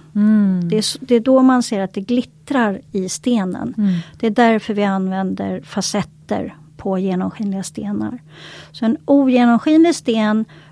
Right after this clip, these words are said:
Speaker 2: behöver ju aldrig vara facetter på undersidan, för det är ju, syns ju inte, det är bara onödigt arbete.
Speaker 1: Så för att ge en liknelse så är det ju därför också som pärlor är ju ogenomskinliga, de är ju opaka.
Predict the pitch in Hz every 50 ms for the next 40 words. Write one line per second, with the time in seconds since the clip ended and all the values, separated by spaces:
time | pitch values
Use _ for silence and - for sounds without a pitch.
0 | _ - - 226 220 220 233 226 220 208 208 208 196 196 196 196 202 - - 214
1 | - - 208 180 - - 202 - 214 208 208 196 185 190 202 - 285 311 285 262
2 | 202 - - - - 226 220 247 262 269 262 262 269 277 277 - - - 254 240
3 | 226 220 - - 226 214 202 - - - 202 208 208 - 254 233 220 - 226 -
4 | 233 226 214 202 196 202 202 202 196 - - - 220 196 196 190 214 269 285 262
5 | - _ - - - - - - - - - _ _ _ _ - 214 - 254 254
6 | 254 247 240 233 226 220 240 254 240 220 - - 220 208 208 - - 254 240 -
7 | 233 233 220 - - 220 196 220 220 190 202 190 196 - - 202 196 - - 185
8 | - 196 185 180 - - 214 214 196 185 185 185 196 214 233 247 247 233 233 214
9 | _ - _ - _ - - _ _ _ _ - - 226 208 208 202 - - 233
10 | 214 202 185 180 170 160 170 - - 175 180 202 - 196 214 208 208 196 185 -
11 | 196 - - 185 - 170 - - - - -